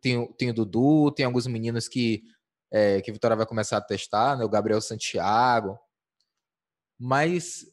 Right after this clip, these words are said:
são meninos. O Vitória precisa desses jogadores experientes. O experiente que eu não mantenho é o Marcelinho de jeito nenhum. Mas Thiago Lopes, ele cons-, ele é um jogador com,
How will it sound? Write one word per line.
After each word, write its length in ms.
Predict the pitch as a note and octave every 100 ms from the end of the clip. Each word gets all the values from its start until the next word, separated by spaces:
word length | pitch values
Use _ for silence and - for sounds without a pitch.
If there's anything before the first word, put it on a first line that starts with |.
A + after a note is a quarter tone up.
| -
são 240 | - D3
meninos. 800 | D#3+ E3+ D3+ C#3 A#2 G#2+ - - -
O 80 | G#2+
Vitória 280 | A2 B2+ B2+
precisa 420 | C#3 - C#3 C#3+
desses 260 | D3+ D3+ D3
jogadores 420 | C#3 C3 C3 C3
experientes. 760 | B2+ D3 D3+ A2+ F#2 E2+ -
O 40 | C#3
experiente 460 | - F#3 E3+ F3+
que 60 | -
eu 40 |
não 80 | F3+
mantenho 300 | D#3+ C#3+ E3
é 40 | E3+
o 40 |
Marcelinho 520 | E3+ - D#3 C#3+ D#3
de 100 | D3
jeito 260 | C#3+ C#3+ F3+
nenhum. 240 | E3+ A#2+
Mas 180 | A#2+ C#3+
Thiago 220 | E3+ D#3+
Lopes, 260 | D3 C#3+ -
ele 140 | D#3
cons-, 360 | D3+ E3 D3+ -
ele 320 | C3 C3+ C#3+ - -
é 100 | C3
um 40 |
jogador 340 | C#3+ C#3 C#3 C#3
com, 280 | D3+ C3